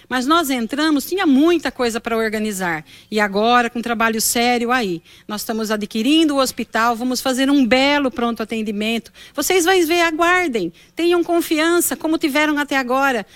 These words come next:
Vocês vão ver que prédio que vai ficar. E é isso, pra vocês terem qualidade, pra hora que você mais precisa, você ser bem acolhido. Por isso que tudo que a gente faz com muito amor dá resultado, Diego.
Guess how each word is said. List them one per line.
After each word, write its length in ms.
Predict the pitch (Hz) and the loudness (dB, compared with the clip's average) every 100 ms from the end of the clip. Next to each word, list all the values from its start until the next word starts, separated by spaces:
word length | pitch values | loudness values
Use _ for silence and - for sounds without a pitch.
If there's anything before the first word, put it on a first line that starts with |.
| - | -18
Vocês 300 | - 233 269 | -10 -6 -4
vão 220 | 247 262 220 | -2 -2 0
ver 240 | 269 269 | 0 0
que 80 | - | -4
prédio 480 | - 254 262 233 240 | -2 0 2 -2 -4
que 100 | 220 | -4
vai 160 | 214 - | -6 -6
ficar. 380 | 202 185 147 - - - | -6 -4 -4 -8 -16 -2
E 100 | 254 | 2
é 140 | 269 | 4
isso, 280 | 262 240 - | 4 2 -2
pra 160 | - 247 | -2 -2
vocês 320 | 247 254 233 | -2 -2 -2
terem 200 | 240 233 | -2 -2
qualidade, 640 | 240 226 202 202 220 208 | 0 0 2 2 2 2
pra 160 | 196 240 | 0 0
hora 200 | 254 262 | 0 0
que 80 | 269 | -2
você 280 | 247 - 254 | -4 -2 0
mais 280 | 262 311 | 2 2
precisa, 640 | - 247 - 302 277 208 185 - - | 0 -2 2 4 4 0 -4 -8 -10
você 240 | 262 302 | -4 -2
ser 140 | - 277 | -2 2
bem 260 | 254 254 | 2 2
acolhido. 500 | 226 240 202 160 156 160 - - | 0 0 0 -2 -4 -10 -14 -6
Por 140 | 294 | 0
isso 240 | 311 - 294 | 2 0 -2
que 80 | |
tudo 220 | - 302 294 | -4 -4 -2
que 60 | |
a 20 | 262 | 0
gente 220 | 262 - | 0 0
faz 260 | 240 226 | -2 0
com 100 | - | 0
muito 280 | 233 254 240 | 0 0 2
amor 420 | 214 208 220 226 | 0 2 2 2
dá 140 | 220 214 | 2 2
resultado, 640 | 226 208 233 185 165 170 | 2 0 -4 -4 -4 -4
Diego. 320 | 170 147 147 | -4 -6 -8